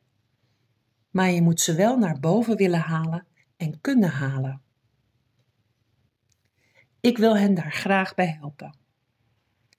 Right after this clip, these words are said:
Goud, waarom? Omdat verhalen van mensen helpen om elkaar te begrijpen waar onbegrip is. Helpen om nieuwe perspectieven te schetsen waar geen uitzicht is.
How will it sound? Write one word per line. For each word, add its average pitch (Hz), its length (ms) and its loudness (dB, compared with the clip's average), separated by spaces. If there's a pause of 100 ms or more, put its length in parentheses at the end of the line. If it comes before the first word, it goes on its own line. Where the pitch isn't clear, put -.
(440)
Goud, - 680 0
waarom? 190 580 0 (1900)
Omdat 240 380 4
verhalen 208 500 0
van 139 200 -8
mensen 135 500 -8 (880)
helpen 269 460 0
om 175 160 2
elkaar 233 380 0
te 214 100 -4
begrijpen 165 680 -4
waar 202 160 0
onbegrip 226 600 0
is. - 420 -20 (680)
Helpen 302 520 2
om 175 220 2
nieuwe 240 320 6
perspectieven 196 680 -2
te - 100 -10
schetsen - 500 -6
waar 156 140 -4
geen 202 260 0
uitzicht 226 500 -2
is. - 400 -12